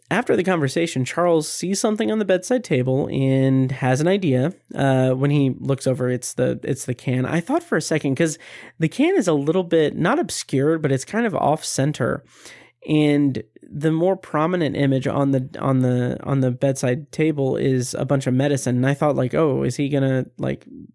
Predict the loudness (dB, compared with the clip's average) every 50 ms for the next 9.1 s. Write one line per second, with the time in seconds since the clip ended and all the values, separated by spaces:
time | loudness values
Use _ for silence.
0 | _ -16 -12 -8 -6 -6 -4 -4 -4 -2 -2 0 0 -2 -2 -2 -2 -2 0 0
1 | 0 0 2 2 0 2 2 0 2 2 2 2 2 2 2 2 0 0 0 -2
2 | -4 -4 -2 -2 0 0 0 0 -2 -2 -2 0 2 0 0 -2 -4 -12 -20 -20
3 | -20 -20 -20 -18 -10 -4 -2 0 2 2 2 2 2 0 -2 -2 0 0 2 4
4 | 4 4 2 2 0 0 0 0 0 -2 -2 0 0 0 0 0 -2 -2 -2 0
5 | 0 2 0 0 0 0 -2 -4 -6 -8 -6 -6 -6 -2 -2 -2 -2 0 0 -2
6 | -2 0 0 0 0 -2 -2 -2 -2 0 0 2 2 0 -2 -6 -8 -10 -4 0
7 | 2 2 2 0 -2 -10 -12 -18 -20 -20 -20 -20 _ _ _ _ _ -20 _ -6
8 | -2 0 2 2 2 2 2 0 0 0 -2 0 2 2 4 4 4 2 2 0
9 | -2